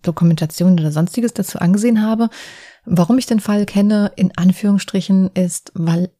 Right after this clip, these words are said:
ich auch zu den Personen gehöre, die dieses YouTube-Video schon in Vergangenheit gesehen hatte. Und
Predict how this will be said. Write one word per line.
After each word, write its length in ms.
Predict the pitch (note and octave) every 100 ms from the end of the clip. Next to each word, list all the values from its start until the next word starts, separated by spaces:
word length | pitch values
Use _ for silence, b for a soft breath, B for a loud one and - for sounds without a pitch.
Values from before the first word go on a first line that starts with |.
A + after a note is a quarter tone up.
| -
ich 320 | G3+ - -
auch 400 | F#3+ F#3 - -
zu 160 | - -
den 180 | F#3+ F#3+
Personen 460 | - F3+ F#3+ G3+
gehöre, 380 | F#3+ F3+ F#3 F#3
die 200 | F3+ F#3
dieses 400 | F3 E3+ F3+ -
YouTube-Video 580 | A#3 D4+ E4+ A#3 F3 E3+
schon 260 | D#3+ F3+ E3
in 120 | D#3+
Vergangenheit 540 | E3 D#3+ D#3+ D#3+ E3+
gesehen 320 | - D#3+ E3
hatte. 320 | E3 - C4 E4 B B B B B B B B B _ _ _ _ _ _ _ _
Und 680 | - G#3 G3+ G3 G3 F#3+ -